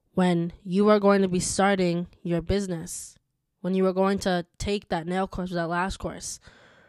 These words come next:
It's not gonna, it's not gonna be fun.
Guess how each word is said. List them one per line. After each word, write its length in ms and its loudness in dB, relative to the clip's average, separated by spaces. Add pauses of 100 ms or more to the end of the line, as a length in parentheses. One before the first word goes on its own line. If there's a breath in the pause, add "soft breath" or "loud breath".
(520 soft breath)
It's 180 -4
not 180 0
gonna, 300 0
it's 180 -6
not 160 2
gonna 220 2
be 120 0
fun. 460 2